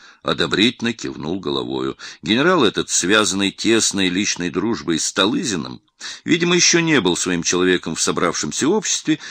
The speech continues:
и чувствовал себя в нем не вполне свободно.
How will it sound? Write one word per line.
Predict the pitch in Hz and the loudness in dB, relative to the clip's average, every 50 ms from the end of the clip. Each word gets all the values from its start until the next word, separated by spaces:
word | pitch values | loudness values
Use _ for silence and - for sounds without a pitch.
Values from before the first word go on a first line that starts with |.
| - - - | -16 -2 4
и | - 135 143 | 4 6 6
чувствовал | - - 202 214 - - - 160 156 143 | 6 4 2 0 0 0 2 2 2 2
себя | - - 120 120 131 131 | 2 0 2 4 4 4
в | 120 | 4
нем | 120 123 131 135 127 110 | 2 2 2 2 2 0
не | 95 | 0
вполне | 87 - - 85 85 85 92 98 | -2 -2 -2 -2 -2 0 0 -2
свободно. | 95 - - 76 71 - 65 65 64 - 64 64 64 - | -2 -2 -2 -4 -4 -4 -4 -4 -4 -4 -6 -8 -8 -8